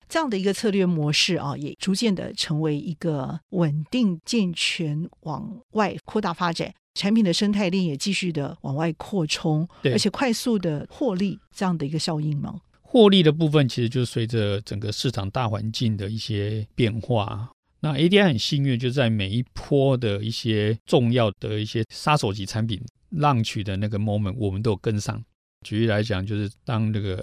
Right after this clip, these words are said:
Speaker 2: 平板电脑从原本的 notebook 转成平板电脑，那一波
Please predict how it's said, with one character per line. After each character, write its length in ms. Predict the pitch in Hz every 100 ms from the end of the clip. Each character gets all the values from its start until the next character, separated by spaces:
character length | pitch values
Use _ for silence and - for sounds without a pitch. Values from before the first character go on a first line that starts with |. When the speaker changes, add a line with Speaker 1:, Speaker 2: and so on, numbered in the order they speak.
| -
Speaker 2:
平 120 | -
板 140 | 127 101
电 160 | 117
脑 140 | 101 - _ _ _
从 220 | - 107
原 160 | 113 127
本 100 | 113
的 80 | 101
notebook 520 | 110 117 120 101 - 98
转 160 | - 95
成 140 | 101
平 160 | - 113
板 120 | 92
电 160 | 107 95
脑， 180 | - _ _
那 160 | 131
一 80 | 123
波 380 | 120 117 110